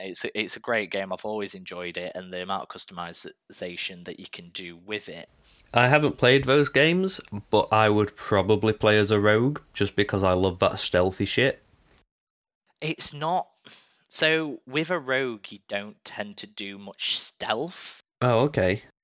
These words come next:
Speaker 1: Your rogue is more, so you need, you need a rogue in your party for chests.
Speaker 2: Yeah.
Speaker 1: A rogue's the only person that can learn to lockpick. Um, and then you've got the f-,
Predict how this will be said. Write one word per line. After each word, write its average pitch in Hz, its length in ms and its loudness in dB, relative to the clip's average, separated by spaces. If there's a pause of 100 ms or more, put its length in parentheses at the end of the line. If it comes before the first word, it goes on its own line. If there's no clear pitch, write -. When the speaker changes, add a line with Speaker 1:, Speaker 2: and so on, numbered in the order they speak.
(200)
Speaker 1:
Your 135 160 -6
rogue 143 540 -2 (100)
is 123 240 -6
more, 123 760 -4 (1400)
so - 140 -2
you 120 220 -2
need, 170 340 0
you 131 180 -10
need 165 240 0
a 131 60 0
rogue 113 260 -2
in 107 100 -8
your 113 60 -10
party 104 280 -2
for - 100 -14
chests. - 580 -10 (160)
Speaker 2:
Yeah. 87 280 0 (580)
Speaker 1:
A 113 80 -6
rogue's 123 260 -2
the 123 100 -2
only 113 120 -6
person 104 360 -6
that 98 140 -8
can 98 240 -10
learn 95 200 -6
to - 140 -10
lockpick. - 580 -8 (580)
Um, 107 600 2
and 120 180 -6
then 143 300 2
you've 147 240 -8
got 123 340 0
the 110 80 -8
f-, - 180 -16